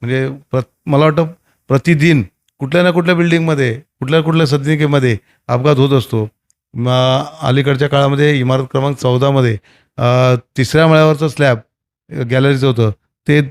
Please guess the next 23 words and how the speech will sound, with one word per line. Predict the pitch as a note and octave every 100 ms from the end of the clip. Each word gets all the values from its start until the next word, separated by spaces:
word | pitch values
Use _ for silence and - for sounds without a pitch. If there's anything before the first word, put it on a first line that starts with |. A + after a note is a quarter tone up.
| _ E3+
अ, | B2+ B2+ B2+ B2+ B2
दुसऱ्या | A#2+ D3+
माळ्यावर | D3+ D3+ D3+
पडलं | C#3 B2+ A2+ G#2 _ _ _
आणि | A#2+ C3+ D#3+ E3+ F#3+ -
त्याच्यामध्ये | C3 C#3+ D3+ D3+
जो, | D#3+ E3 E3+ - _ _ -
अ, | C3+ B2+ B2
सुदैवाने | - B2+ E3+ F3 F3+
कुठली | E3+ E3
जीवितहानी | D3+ D#3 C#3 C3+
झाली | B2+ A#2+
नाही, | A2 G#2 _ _ _
परंतु | D3 D#3+ F3
ह्या | F3+ F3+
सगळ्याच | - C#3+ E3 F3+
बिल्डिंगची | E3 E3+ E3+
कंडिशन | D3+ D3 C#3+ C#3+ D3+ D#3
तशी | A2+ B2+
आहे | A#2+ C3+ _ _ _ -
आणि | C3+ D#3 E3 D#3 D#3+ _ _
म्हाडाच्या | G2+ G#2 C3 D3+ D#3
माध्यमातून, | D3 C#3+ C#3+ C#3 C#3+ D#3+